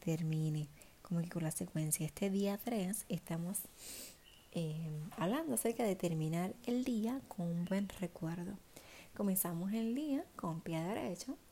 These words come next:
Y terminamos el día con un buen recuerdo. Y más hoy, que hoy es el Día de los Reyes, y te estoy dejando este podcast tardecito, así que lo, si lo escuchas mañana, eh,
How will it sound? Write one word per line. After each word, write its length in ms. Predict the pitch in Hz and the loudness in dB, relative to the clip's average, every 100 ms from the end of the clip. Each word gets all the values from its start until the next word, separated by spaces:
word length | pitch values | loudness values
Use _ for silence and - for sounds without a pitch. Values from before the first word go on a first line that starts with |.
| - - - - - | -20 -20 -20 -10 -4
Y 80 | |
terminamos 500 | 190 180 175 160 185 | -2 -2 -2 -4 -2
el 160 | 226 247 | 0 2
día 280 | 320 285 247 | 2 0 -2
con 180 | - 175 | -4 -4
un 100 | 170 | -2
buen 180 | 165 170 | -2 -2
recuerdo. 540 | 202 - 190 220 - - - - - - - | -4 -4 -4 -6 -10 -14 -16 -14 -18 -14 0
Y 120 | 262 | 2
más 160 | 277 - - | 2 0 -4
hoy, 300 | 170 160 170 | -2 -2 -4
que 220 | - 165 | -4 -2
hoy 140 | 156 | -2
es 100 | 156 | 0
el 120 | 165 | 2
Día 100 | 160 | 2
de 100 | 165 | 0
los 180 | 160 160 - | -2 -4 0
Reyes, 500 | 277 240 202 196 - | 2 2 0 -2 0
y 100 | 190 | 2
te 80 | 170 | 2
estoy 180 | 175 | 0
dejando 280 | 170 165 170 | 0 0 0
este 180 | 170 175 | -2 -4
podcast 400 | - 170 - - | -4 -2 -2 -2
tardecito, 720 | - 175 165 - 240 247 196 | -4 0 0 2 2 2 0
así 180 | 190 190 | 0 0
que 100 | 170 | 0
lo, 80 | 160 - | -2 -4
si 100 | - | -4
lo 40 | 214 | -4
escuchas 380 | - 170 156 151 | -2 -4 -2 -6
mañana, 520 | 151 156 160 175 190 - - - - - - | -4 -4 -4 -6 -10 -12 -20 -20 -20 -14 -4
eh, 220 | 151 | -2